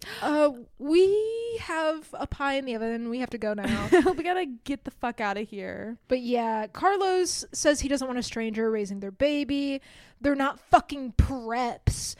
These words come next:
Speaker 1: They're not fucking yuppies. They're cool goth parents, and they're gonna <laughs> raise their chi-, their children by themselves.
Speaker 2: I think that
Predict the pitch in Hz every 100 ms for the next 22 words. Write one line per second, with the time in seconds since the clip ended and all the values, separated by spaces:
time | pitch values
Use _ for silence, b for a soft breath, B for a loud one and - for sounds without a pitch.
0 | B - 294 294 - 330 302 277 285 247
1 | 247 262 262 247 - 269 269 294 294 226
2 | 247 233 254 254 - 240 214 208 208 208
3 | - 247 440 285 480 - 285 277 285 359
4 | 277 254 - 294 277 311 - B B 294
5 | 294 - 262 254 254 277 240 262 277 269
6 | 254 196 - - 240 254 220 139 113 -
7 | - 320 302 330 349 - - 392 392 320
8 | - -